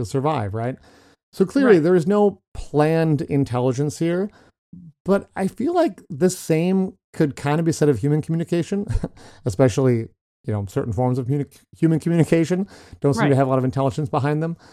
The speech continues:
Speaker 1: Um,
Speaker 2: Hmm.
Speaker 1: evolution did not plan for humans to speak and use language. That wasn't, there was, there was no plan for that to happen. Rather,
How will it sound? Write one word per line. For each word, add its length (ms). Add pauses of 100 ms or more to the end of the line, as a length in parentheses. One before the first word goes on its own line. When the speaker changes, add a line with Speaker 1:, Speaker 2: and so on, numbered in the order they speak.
(220)
Speaker 1:
Um, 180
Speaker 2:
Hmm. 160
Speaker 1:
evolution 500
did 160
not 340
plan 520 (800)
for 200
humans 720 (580)
to 120
speak 420
and 120
use 160
language. 360
That 120
wasn't, 200
there 80
was, 100
there 80
was 100
no 120
plan 480
for 80
that 140
to 80
happen. 320
Rather, 320